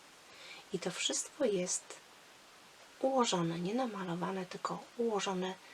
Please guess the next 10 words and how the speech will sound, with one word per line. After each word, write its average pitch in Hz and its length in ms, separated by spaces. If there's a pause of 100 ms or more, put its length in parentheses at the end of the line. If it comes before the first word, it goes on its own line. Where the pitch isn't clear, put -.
(340)
z - 140
małych 208 440
kawałków 175 760 (600)
wypalonej 175 540
ceramiki. 170 720 (3750)
Niezwykła 190 540
praca. 170 420 (3250)
Jest 208 280
to 208 120
orszak - 540